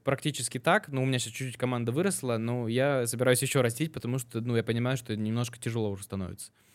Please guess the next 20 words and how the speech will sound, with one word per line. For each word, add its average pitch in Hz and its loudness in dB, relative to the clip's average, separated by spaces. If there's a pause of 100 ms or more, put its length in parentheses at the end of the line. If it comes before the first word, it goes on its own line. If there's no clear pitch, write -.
(240)
То 139 6
есть, 139 4
ну, 175 4
с 165 -2
этого 202 4
все 156 2
и 160 4
начинается, 160 0
собственно. 110 -2
У 107 -2
меня 139 2
сейчас 131 -2
на 127 -2
ведении 127 0
три 127 -4
канала, 165 0 (920)
и 123 -2
я 123 4
уже 135 2
устал. 95 -4